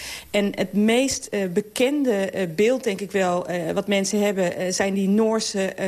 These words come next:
commando's die naar het eiland proberen te komen, eh, in een piepklein, eh, motorbootje, eh, stappen,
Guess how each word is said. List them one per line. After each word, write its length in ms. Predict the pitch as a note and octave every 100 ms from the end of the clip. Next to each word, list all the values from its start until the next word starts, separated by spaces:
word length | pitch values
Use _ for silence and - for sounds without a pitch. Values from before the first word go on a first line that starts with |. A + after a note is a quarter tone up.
| F#3
commando's 840 | G#3+ F#3+ G#3+ C4 A3 F#3 E3 D#3+ - - - -
die 160 | G#3+
naar 140 | G3+ F3+
het 100 | F3+
eiland 340 | G#3+ B3+ B3+ A#3
proberen 400 | A#3 F3+ F3+ E3
te 80 | E3
komen, 440 | - D#3 D#3+ A3 B3 - - -
eh, 120 | F#3 E3+ -
in 180 | - G#3+
een 180 | G3 G3
piepklein, 680 | D4 C#4+ C#4+ A#3+ G3+ G3 G3
eh, 180 | F#3 F#3
motorbootje, 1000 | F#3+ G#3 C#4 C4+ G3 F3+ F3+ - F3 -
eh, 140 | F3+
stappen, 560 | - - F3 E3+ A#3+